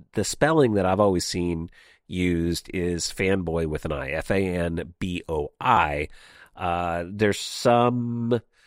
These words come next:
discussion that the I came from Apple's use of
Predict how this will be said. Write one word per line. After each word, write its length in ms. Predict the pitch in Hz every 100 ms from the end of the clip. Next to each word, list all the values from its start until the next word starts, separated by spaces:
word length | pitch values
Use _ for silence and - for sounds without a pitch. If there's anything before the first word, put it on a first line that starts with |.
| _ _ _ -
discussion 760 | 107 - 104 - 113 101 98
that 640 | 98 98 101 101 98 95 92 -
the 640 | 98 95 95 95 95 87 -
I 400 | 90 92 98 98
came 500 | - 107 98 98 98
from 840 | - 98 95 90 87 85 87 90 - -
Apple's 420 | 90 - 95 -
use 360 | 85 87 -
of 760 | - 92 87 87 85 82 78